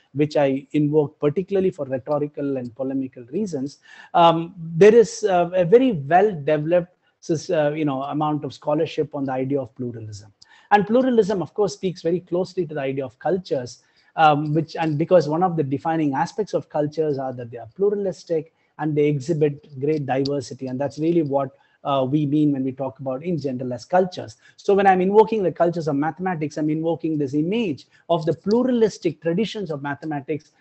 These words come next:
which exist in, uh, in communities of their own, I mean, in a world of their own, if you like.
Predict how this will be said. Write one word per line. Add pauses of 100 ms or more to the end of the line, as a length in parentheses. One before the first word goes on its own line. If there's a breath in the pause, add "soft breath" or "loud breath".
which
exist
in, (260 soft breath)
uh,
in
communities
of
their
own,
I
mean,
in
a
world
of
their
own,
if
you
like.